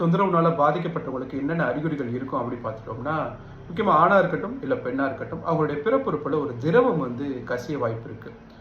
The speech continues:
அது மஞ்சள் நிறமா இருக்கலாம், பச்சை நிறமா இருக்கலாம், இல்ல வெள்ளை நிறமா இருக்கலாம், பால் மாதிரி சில பேத்துக்கு வரைய ஆரம்பிக்கும், பிசுபிசுப்பு தன்மை இருக்கும்,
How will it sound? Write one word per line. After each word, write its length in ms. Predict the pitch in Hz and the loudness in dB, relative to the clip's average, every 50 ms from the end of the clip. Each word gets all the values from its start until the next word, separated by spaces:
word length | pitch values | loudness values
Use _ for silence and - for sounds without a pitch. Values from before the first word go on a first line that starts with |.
| - - - - - - - | -20 -20 -20 -20 -20 -8 -6
அது 160 | - 156 147 143 139 | 0 0 2 2 2
மஞ்சள் 320 | 135 143 139 160 156 151 | 2 2 2 2 2 2
நிறமா 240 | 147 135 127 127 123 123 | 2 0 0 -4 -4 -4
இருக்கலாம், 340 | 123 127 123 123 120 117 120 - | -6 -6 -6 -6 -6 -6 -2 -2
பச்சை 280 | 135 135 - - 175 165 156 | -2 -2 -2 -4 -2 -2 0
நிறமா 240 | 143 127 120 127 123 | -2 -2 -4 -6 -6
இருக்கலாம், 320 | - - 123 123 123 127 139 135 | -6 -6 -6 -8 -8 -8 -6 -2
இல்ல 100 | 131 127 123 123 | 0 0 0 0
வெள்ளை 240 | 131 135 143 170 170 165 | 0 0 2 2 2 2
நிறமா 220 | 151 143 135 131 127 | 2 0 0 -2 -4
இருக்கலாம், 260 | 123 127 127 127 - - 156 | -4 -6 -8 -8 -8 -4 2
பால் 260 | 156 180 214 214 202 196 | 2 4 4 4 2 0
மாதிரி 180 | 190 185 - - | -2 -2 -4 -4
சில 100 | 156 143 | -6 -4
பேத்துக்கு 320 | 139 139 139 135 123 123 117 | -4 -4 -6 -4 -4 -4 -4
வரைய 160 | 120 123 120 117 | -2 -2 -2 -2
ஆரம்பிக்கும், 420 | 120 120 117 - - 135 143 - - - - - - - - | -2 -6 -10 -10 -12 -12 -12 -12 -16 -18 -20 -20 -14 -6 -4
பிசுபிசுப்பு 440 | 196 175 - 202 226 - - 170 - 147 | -4 -2 -2 -2 -2 -2 -4 -6 -6 -6
தன்மை 220 | 135 131 123 123 | -6 -6 -6 -8
இருக்கும், 260 | 117 - - 131 131 | -8 -10 -12 -10 -10